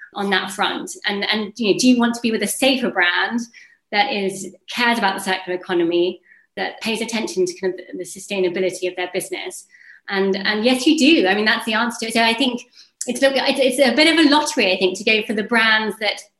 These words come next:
in the short term might turn a profit for you, um, more greatly. But, um, but you can also, you know, you're at risk. There's, you know, there's plenty of journalists out there, not campaign journalists. I, I find that always a bit of an ex-, oxymoron, but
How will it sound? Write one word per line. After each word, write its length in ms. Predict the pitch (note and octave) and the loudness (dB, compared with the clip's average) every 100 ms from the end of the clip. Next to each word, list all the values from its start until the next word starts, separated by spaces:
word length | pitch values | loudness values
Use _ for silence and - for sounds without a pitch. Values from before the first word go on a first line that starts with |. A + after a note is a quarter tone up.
| _ _ _ _ | _ _ _ _
in 100 | A#3+ | -2
the 100 | G#3 | -2
short 280 | G#3 A#3+ B3 | -2 0 -2
term 240 | F#3+ F#3+ F#3+ | -2 -2 0
might 160 | F#3+ | -2
turn 200 | G3 F#3+ | -2 -2
a 100 | F3+ | -2
profit 520 | - A#3 - - - - - - - _ | -4 -8 -6 -8 -8 -14 -20 -20 -20 _
for 60 | |
you, 300 | F3+ F3+ F#3 | 0 2 2
um, 340 | G3+ G#3 F#3+ F#3 | 0 -2 -2 0
more 140 | F3+ | 0
greatly. 400 | A#3 A3+ G3+ F3 | 0 -2 -2 -4
But, 140 | F#3+ - G3+ | -4 -6 -6
um, 400 | F#3+ F#3+ F#3+ - - - | -4 -4 -8 -12 -20 -10
but 300 | F#3 - G#3+ | -10 -8 -12
you 100 | G3+ | -8
can 160 | A3 | -8
also, 340 | A3+ C4 - G#3+ | -4 -6 -4 -4
you 140 | A3 | -2
know, 60 | G3+ | -2
you're 260 | A3 A#3 | 0 0
at 60 | A#3+ | 2
risk. 240 | E4 E4+ | 0 2
There's, 160 | - G3+ - | -2 -2 -4
you 160 | A3 | -4
know, 80 | G3 | -2
there's 140 | G3+ | -4
plenty 280 | G3 C#4+ C#4+ | -2 2 4
of 60 | C#4 | 4
journalists 400 | D4 C#4 B3 A#3 | 4 4 2 2
out 180 | A3 G#3 | 0 2
there, 260 | G#3+ G#3 G#3 - _ _ | 2 2 0 -12 _ _
not 180 | C#4 C#4+ | 2 2
campaign 400 | C#4+ C#4+ D#4 C4 | 6 6 8 6
journalists. 320 | A#3+ G#3 G#3+ | 4 2 2
I, 100 | A3+ | 0
I 120 | A3+ A#3 | 0 0
find 160 | A3 | -2
that 80 | A3 | -2
always 180 | A3 G#3+ | -2 -2
a 60 | |
bit 120 | G#3 G3+ | -2 -2
of 60 | |
an 60 | G3+ | -2
ex-, 180 | G3+ - | -6 -12
oxymoron, 600 | G#3+ - G#3+ A#3 G3+ | -12 -6 -2 0 2
but 120 | G3 | 2